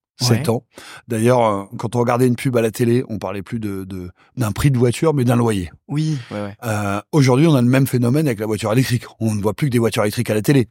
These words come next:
Speaker 1: On a l'impression que la voiture thermique n'existe plus.
Speaker 2: Ouais.
Speaker 1: Et on voit toujours que des loyers. Alors, la L O A, c'est très intéressant pour quelqu'un qui veut pas d'embêtement,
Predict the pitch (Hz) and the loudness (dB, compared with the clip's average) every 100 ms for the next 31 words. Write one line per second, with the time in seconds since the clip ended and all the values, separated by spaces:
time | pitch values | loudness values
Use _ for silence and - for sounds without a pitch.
0 | - 123 92 117 - 127 120 101 95 92 | -4 -6 -4 -4 -4 -4 -4 -6 -8 -10
1 | 101 127 113 113 95 113 117 120 - - | -4 -2 -2 -6 -2 0 0 -2 -4 -12
2 | - 127 127 _ - 127 117 117 156 143 | -2 0 0 _ -2 2 2 2 0 -2
3 | 156 - 151 131 123 104 90 73 _ _ | -2 -4 0 2 0 -2 -6 -12 _ _
4 | - - - _ - 120 117 160 220 196 | -20 -20 -20 _ -6 0 2 4 2 4
5 | 156 185 165 127 120 - 180 151 135 123 | 4 2 0 -4 -6 -4 -2 0 -2 -4
6 | 117 151 147 107 - 123 - 135 143 - | -4 -6 -8 -8 -6 -6 -4 -2 -4 -6
7 | 107 98 92 151 143 120 107 - 143 - | -10 -10 -6 -4 -4 -6 -6 -4 -4 -4